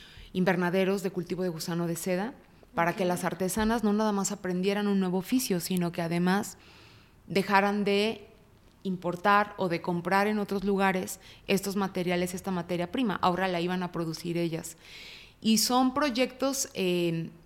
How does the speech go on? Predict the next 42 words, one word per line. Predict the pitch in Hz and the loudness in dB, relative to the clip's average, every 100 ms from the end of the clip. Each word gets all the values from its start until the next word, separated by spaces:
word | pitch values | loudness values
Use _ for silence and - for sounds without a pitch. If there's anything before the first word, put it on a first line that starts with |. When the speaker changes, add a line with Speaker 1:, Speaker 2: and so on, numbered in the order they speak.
| - - | -18 -4
Speaker 1:
que | 180 | -2
sí, | 180 214 | 0 0
la | 220 185 | 2 0
verdad, | 165 170 190 | -2 -2 0
de | 202 | 0
manera | 202 180 202 214 | 2 2 2 4
muy | 214 220 | 4 4
egoísta, | 208 190 196 214 | 4 2 2 2
ahora | 208 | 0
sí | 208 | -2
que | 190 214 | -2 0
no | |
hay | 202 | 0
un | 202 208 | 0 -2
acto | 202 208 | -2 -2
desinteresado, | 196 185 180 170 165 190 208 269 - - - - - - - - - - - - - - | 0 -2 0 -2 0 0 0 0 -6 -18 -18 -20 -20 -20 -20 -20 -20 -20 -20 -20 -14 0
pues | 190 185 | 0 2
te | 180 | 4
llenan | 196 214 233 | 6 6 4
de | 220 | 4
gusto | 196 202 240 226 | 2 2 0 -2
porque | 190 196 | 0 2
ves | 190 202 | 2 0
que | - 226 - - - - - - - - | 0 -2 -2 -10 -20 -20 -20 -20 -20 -2
pusiste | 202 214 208 254 | -2 0 0 2
un | 240 | 2
pequeñito | 262 262 233 247 262 254 | 2 4 4 4 2 -2
granito, | 240 220 226 247 | 2 2 0 -4
por | 247 185 | -2 -4
ejemplo, | 175 202 226 | -2 -2 -2
en | |
el | 214 196 | -2 -2
caso | 196 226 | -4 0
de | 220 | 0
Remigio, | 196 180 190 190 240 | 0 0 -2 -2 0
para | 214 185 170 160 - - - | 2 2 0 -4 -14 -18 0
la | 190 185 | 2 2
conservación | 185 185 180 180 - 226 247 269 | 0 -2 -2 -4 -2 0 2 2
de | 254 | 2
los | 202 | -2
textiles, | 185 - - 180 165 160 | -6 -8 -6 -6 -6 -8
¿no? | 208 | -10